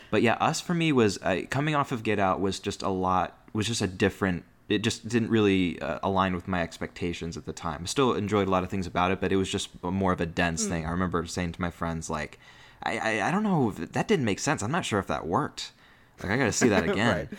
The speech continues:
Speaker 2: Yeah, fair
Speaker 1: Uh,
Speaker 2: enough.
Speaker 1: so, but, uh, yeah, it was kind of a, it, <laughs> I hate to say it like this, but, uh, I would say that with Us, it was like the f-, I, eventually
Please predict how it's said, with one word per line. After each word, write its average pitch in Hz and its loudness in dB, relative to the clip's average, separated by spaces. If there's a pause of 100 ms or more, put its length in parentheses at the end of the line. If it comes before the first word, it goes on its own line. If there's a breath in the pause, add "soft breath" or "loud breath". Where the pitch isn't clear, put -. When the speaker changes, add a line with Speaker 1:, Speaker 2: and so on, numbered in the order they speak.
(260 loud breath)
Speaker 2:
Yeah, 240 0
fair - 6
Speaker 1:
Uh, - 2
Speaker 2:
enough. 247 -2 (380 soft breath)
Speaker 1:
so, 101 4
but, - 2
uh, 104 2
yeah, 98 4
it 101 2
was 107 2
kind 143 -2
of 113 -2
a, - 0
it, - 0 (420 soft breath)
<laughs> - -8
I 123 2
hate 180 2
to 156 -2
say 123 4
it 123 4
like 135 2
this, 156 0
but, 110 2 (800 soft breath)
uh, 50 -6 (420)
I 120 2
would 120 2
say 117 4
that 104 4
with 107 0
Us, 123 2
it 110 2
was 98 2
like 95 0
the 98 -4
f-, - -12
I, 95 -2
eventually 95 0